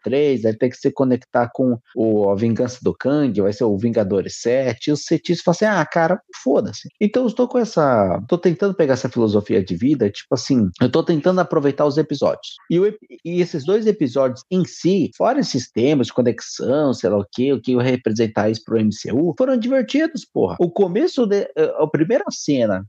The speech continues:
que é o cara, eh, nos anos trinta, procurando o cidadão lá, e tem o Loki sacaneando ele, colocando um monte de, eh, pessoa, daí ele vai confrontar, percebe que é tudo, é, ilusão, daí aparece um monte de Loki, você pensa que o Loki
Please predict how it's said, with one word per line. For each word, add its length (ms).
que 80
é 60
o 80
cara, 340
eh, 280
nos 240
anos 220
trinta, 500
procurando 600
o 100
cidadão 560
lá, 260
e 140
tem 320
o 300
Loki 600
sacaneando 720
ele, 280
colocando 380
um 100
monte 180
de, 240
eh, 100
pessoa, 760
daí 120
ele 100
vai 200
confrontar, 540
percebe 360
que 80
é 80
tudo, 360
é, 220
ilusão, 760
daí 160
aparece 260
um 40
monte 280
de 140
Loki, 540
você 200
pensa 320
que 60
o 40
Loki 220